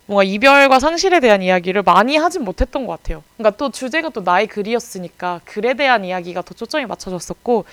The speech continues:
그래서 또 아쉬움이 남아서, 어, 이별이란 주제를 가져와서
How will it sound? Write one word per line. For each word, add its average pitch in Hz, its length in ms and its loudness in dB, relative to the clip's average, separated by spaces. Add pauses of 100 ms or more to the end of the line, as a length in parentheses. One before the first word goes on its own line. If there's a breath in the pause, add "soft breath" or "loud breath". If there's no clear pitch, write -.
(280 soft breath)
그래서 269 180 -2
또 233 100 4
아쉬움이 233 480 4
남아서, 185 720 0 (540 loud breath)
어, 180 640 -4 (640 soft breath)
이별이란 226 420 4
주제를 190 300 0
가져와서 190 680 2